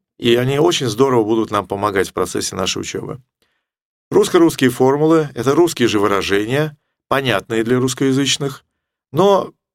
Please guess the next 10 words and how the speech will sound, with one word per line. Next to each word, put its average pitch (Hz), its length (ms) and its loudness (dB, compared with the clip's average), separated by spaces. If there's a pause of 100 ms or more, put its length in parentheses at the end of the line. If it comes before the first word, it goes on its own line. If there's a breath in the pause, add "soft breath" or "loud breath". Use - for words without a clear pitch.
которые 160 500 2
мы, 156 240 0
может 139 240 -2
быть, - 380 -6 (160)
реже 98 400 0
иногда 135 320 0
используем, 135 640 -2 (960)
которые 151 440 2
являются 127 500 0
синонимами 110 840 0